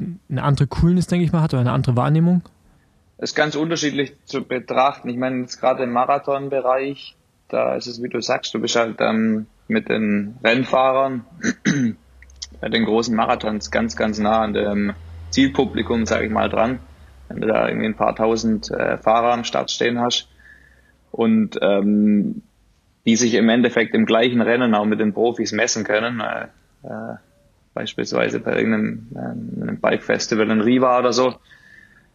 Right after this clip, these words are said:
Speaker 2: Ähm, und auf der anderen Seite hast du bei den Rennen dann relativ wenig, äh,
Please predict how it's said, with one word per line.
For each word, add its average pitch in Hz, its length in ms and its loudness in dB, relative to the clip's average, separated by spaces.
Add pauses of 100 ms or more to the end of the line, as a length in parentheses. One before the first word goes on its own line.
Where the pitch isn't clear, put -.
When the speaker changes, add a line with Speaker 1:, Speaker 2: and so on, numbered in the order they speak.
(120)
Speaker 2:
Ähm, 117 460 2 (360)
und 127 120 2
auf 117 140 -2 (200)
der 127 100 2
anderen 135 240 0
Seite 123 300 2
hast 120 180 0
du 117 340 0
bei 120 140 -2
den 120 220 0
Rennen 120 340 0
dann 113 180 0
relativ 117 500 -2
wenig, 120 540 0
äh, 110 500 2